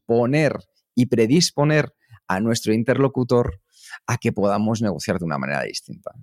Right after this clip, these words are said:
Así que, auditoría de acusaciones. Pasamos al tercero, que también lo utilizamos mucho, esto sobre todo en las entrevistas de Kenso, y es la capacidad de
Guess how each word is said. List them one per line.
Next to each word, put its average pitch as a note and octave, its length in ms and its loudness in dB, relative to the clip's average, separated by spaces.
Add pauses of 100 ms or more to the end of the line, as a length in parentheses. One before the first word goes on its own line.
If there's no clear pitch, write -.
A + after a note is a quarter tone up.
Así B2+ 300 -4
que, F3 180 2 (1080)
auditoría F2+ 420 0
de G2+ 60 4
acusaciones. F#2 560 -4 (220)
Pasamos B3 320 0
al B3+ 80 2
tercero, C#3 540 0 (560)
que B2 80 0
también D#3+ 800 2
lo F#2+ 200 -2
utilizamos G#2+ 500 -2
mucho, C3+ 320 0
esto C#3+ 180 -2
sobre A2+ 180 0
todo A2 140 2
en B2 60 4
las G#2 160 0
entrevistas F2 440 -2
de F2+ 120 -4
Kenso, D#2+ 320 -6
y D#2 140 -2
es G#2 120 -2
la A2+ 100 0
capacidad F#2+ 600 -2
de A2 340 0